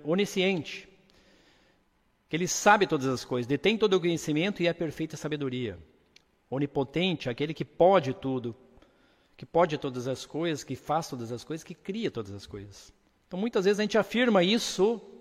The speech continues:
de boca pra fora, mas pouca consciência se tem disso. Tendo esses atributos divinos, por isso que é Deus, né?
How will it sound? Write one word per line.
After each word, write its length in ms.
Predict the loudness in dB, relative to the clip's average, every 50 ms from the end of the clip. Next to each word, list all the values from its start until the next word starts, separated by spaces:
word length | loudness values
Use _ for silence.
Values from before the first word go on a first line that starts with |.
| -20 -20 _
de 80 | -10 -8
boca 240 | -6 -6 -6 -6 -6
pra 120 | -8 -8
fora, 420 | -8 -6 -4 -4 -2 -2 -4 -6 -10 -14 -20 -20 -20 _ _ _
mas 180 | -10 -10 -10 -8
pouca 240 | -8 -8 -6 -6 -6
consciência 480 | -6 -8 -8 -8 -8 -10 -10 -10 -12
se 80 | -14 -12
tem 180 | -10 -10 -8 -8
disso. 340 | -8 -10 -12 -14 -18 -20 _ _ _ _ _ _ _ _ _ _ -20 -20 _ _ _ _ _ _
Tendo 300 | 2 2 4 6 6 6
esses 220 | 6 6 4 2 2
atributos 500 | 2 2 2 0 -2 -2 -2 -2 -2 -4
divinos, 560 | -4 -4 -4 -4 -4 -4 -4 -6 -8 -10 -20 _ _ _ _ _ _ _ _ _ _ _ _ _ _ _ _ _ _ _ _ _ _
por 140 | _ -10 -8
isso 160 | -8 -8 -8
que 80 | -8 -6
é 20 |
Deus, 240 | -4 -4 -4 -4 -4
né? 160 | -6 -8 -10